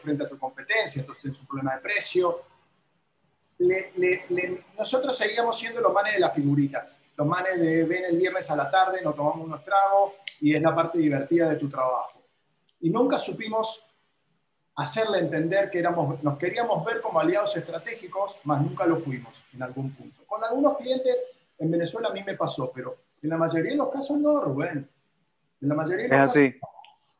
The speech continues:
Speaker 1: Y por otro lado, yo creo que, eh, el, el tema de, de, de transformar el negocio, y eso también es un poco responsabilidad de,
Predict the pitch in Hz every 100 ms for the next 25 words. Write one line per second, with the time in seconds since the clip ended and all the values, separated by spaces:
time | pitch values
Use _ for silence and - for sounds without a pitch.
0 | _ _ _ 185 151 214 247 294 294 277
1 | 240 240 247 - _ _ _ _ _ 147
2 | 202 208 214 214 214 208 202 208 - _
3 | _ _ _ _ _ _ _ _ _ _
4 | - 165 156 151 143 139 139 127 - -
5 | _ _ _ _ _ _ _ _ _ _
6 | _ 180 180 165 165 220 220 202 180 -
7 | 165 165 160 156 156 156 160 160 185 208
8 | 208 196 160 151 165 185 180 170 190 -
9 | 143 160 175 170 147 139 165 170 170 -
10 | 143 135 127 131 147 160 151 139 131